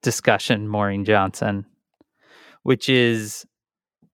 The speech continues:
mostly how wonderful my fourteen-year-old son is, because I shared in our group chat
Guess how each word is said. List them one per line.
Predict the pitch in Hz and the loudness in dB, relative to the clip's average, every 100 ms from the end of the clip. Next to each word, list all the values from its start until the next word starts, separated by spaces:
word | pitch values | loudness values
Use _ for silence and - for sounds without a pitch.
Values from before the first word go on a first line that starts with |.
| _ | _
mostly | 139 143 156 156 - 143 | 0 4 4 2 -2 0
how | 127 135 | 2 2
wonderful | 120 127 127 - 127 | 2 0 0 0 2
my | 113 110 | 2 2
fourteen-year-old | - 127 117 - 117 113 110 104 104 | 2 0 2 0 0 2 4 2 2
son | - 117 104 | 2 2 0
is, | 90 87 - - - _ _ _ | -6 -10 -14 -16 -20 _ _ _
because | 135 123 135 120 110 110 - _ - - - _ | -6 0 2 4 2 -4 -16 _ -20 -20 -20 _
I | 143 151 | 0 0
shared | - 170 156 143 | 2 2 4 4
in | 135 | 2
our | 123 113 | 2 -2
group | 120 160 160 | -2 -4 -4
chat | - 139 107 98 - | -2 0 2 -2 -8